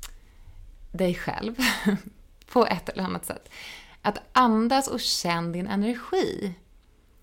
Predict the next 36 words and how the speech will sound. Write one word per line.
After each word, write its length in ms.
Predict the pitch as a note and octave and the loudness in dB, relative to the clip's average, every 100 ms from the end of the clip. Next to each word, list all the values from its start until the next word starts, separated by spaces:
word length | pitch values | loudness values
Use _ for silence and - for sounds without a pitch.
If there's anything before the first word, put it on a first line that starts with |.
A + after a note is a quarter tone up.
| - - - | -20 -20 -2
Om 120 | A3 | 4
du 80 | A3+ | 4
har 280 | A#3 D#4 F4 | 6 8 8
väldigt 300 | C4+ G3 - | 6 4 2
mycket 240 | F3 E3+ | -2 0
njutning 720 | F3 F#3 E3+ - - - G3+ - - - - | 2 2 0 -4 -10 -6 -6 -8 -16 -18 0
i 100 | A#3 | 2
vad 340 | A3 C#4 C4 | 6 8 6
som 160 | B3 F#3+ | 4 0
än 120 | D#3+ | 2
är, 240 | - F#3+ - | 4 2 2
att 100 | - | -4
du 80 | - | -2
äter 400 | - G3 F#3 G3 | 2 0 0 0
någonting, 480 | G3 F#3+ F#3+ F3+ | 0 0 -2 -2
att 100 | E3 | -4
du 80 | - | -8
känner 360 | - F#3+ F#3+ F#3 | -6 -4 -4 -6
på 120 | F#3 | -4
någonting, 280 | F#3 F#3 F3 | -4 -4 -6
att 60 | |
du 80 | - | -6
ser 340 | - - B3 A3+ | -6 0 2 2
någonting 600 | G#3+ G#3 G3+ G3 G#3 - - - | 2 0 0 0 -2 -6 -20 -20
och 180 | - G3 | -8 -4
du 80 | F#3 | -2
känner 360 | - F3 E3+ | 0 0 0
njutning, 600 | F3 F3 D#3+ - - G#3 - | 0 0 -2 -6 -8 -8 -10
du 80 | - | -8
känner 220 | - F#3 | -4 -4
pirr 420 | F3+ - G3+ F#3+ F3 | -6 -4 2 2 2
i 40 | |
kroppen, 440 | - F#3+ - - | -2 -6 -4 -8
du 60 | E3 | -6
känner 360 | - G3 F3+ E3+ | -4 -2 -2 -4
energi. 300 | E3 F3+ | -8 -8